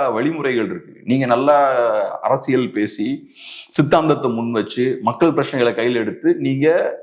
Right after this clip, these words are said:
ஊடக வெளிச்சத்தை பெறலாம், லைம் லைட்ல நீங்க இருக்கலாம். ஆனா, அதெல்லாம் முடியலன்னா, நீங்க என்ன பண்றீங்க?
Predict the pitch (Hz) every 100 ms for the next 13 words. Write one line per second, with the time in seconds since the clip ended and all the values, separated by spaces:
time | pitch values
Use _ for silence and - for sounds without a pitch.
0 | - 135 165 165 139 123 127 123 117 107
1 | 104 120 147 151 - 95 131 165 151 139
2 | 131 117 110 107 - - 123 120 147 151
3 | 151 170 135 180 165 160 131 135 123 117
4 | 110 120 170